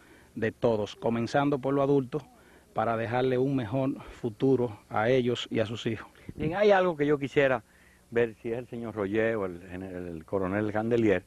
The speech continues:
Speaker 2: o la misma niña. ¿Realmente se está haciendo algo para cambiar la cultura deforestadora de esta zona que es el sur? Y sobre todo una cuenca tan importante.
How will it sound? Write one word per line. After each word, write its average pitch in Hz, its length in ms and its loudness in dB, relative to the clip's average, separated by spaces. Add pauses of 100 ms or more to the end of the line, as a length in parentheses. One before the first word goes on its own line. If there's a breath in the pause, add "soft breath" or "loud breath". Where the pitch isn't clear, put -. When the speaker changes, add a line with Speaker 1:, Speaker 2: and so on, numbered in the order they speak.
(280 loud breath)
Speaker 2:
o 123 60 8
la 135 140 4
misma 175 260 -2
niña. 127 360 -6 (640 soft breath)
¿Realmente 185 800 -4
se - 100 -6
está 156 180 0
haciendo 160 380 0
algo 147 280 -2
para 110 400 -2 (600 soft breath)
cambiar 135 540 0
la 170 120 -4
cultura 143 520 -8
deforestadora 120 880 -4 (460 soft breath)
de 113 100 -4
esta 117 220 -4
zona 127 280 -4
que - 140 -4
es 110 80 -2
el 107 100 -2
sur? 180 320 -2 (640 soft breath)
Y 110 80 -10
sobre 117 200 2
todo 123 160 2
una 139 140 0
cuenca 127 300 0
tan 120 180 -2
importante. 107 680 -2